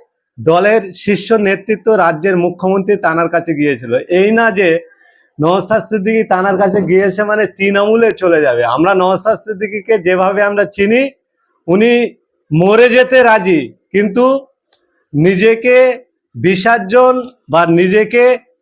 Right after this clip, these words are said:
গাদ্দারি তকমা লাগাতে তিনি রাজি থাকবেন না কো। আর নওশাদ সিদ্দিকী কিছুদিন পূর্বে বলে এসেছিলেন,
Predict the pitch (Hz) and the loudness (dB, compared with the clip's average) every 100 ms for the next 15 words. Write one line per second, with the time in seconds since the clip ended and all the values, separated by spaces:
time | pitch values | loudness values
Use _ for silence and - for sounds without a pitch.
0 | 117 113 175 156 208 226 240 240 208 196 | -8 0 0 2 2 2 2 0 0 0
1 | 196 185 175 180 185 185 175 147 143 151 | -2 0 0 -2 -2 0 0 0 -2 -4
2 | 147 139 151 175 180 202 240 - _ - | -4 -4 0 0 0 -2 -4 -4 _ -20
3 | - 143 156 185 185 247 226 247 214 233 | -6 -2 0 0 0 0 0 -4 -4 -2
4 | 254 226 196 233 247 233 254 240 240 180 | -4 -4 -4 -2 0 0 0 2 2 2
5 | 208 226 226 220 - 262 285 | 2 4 2 0 0 2 2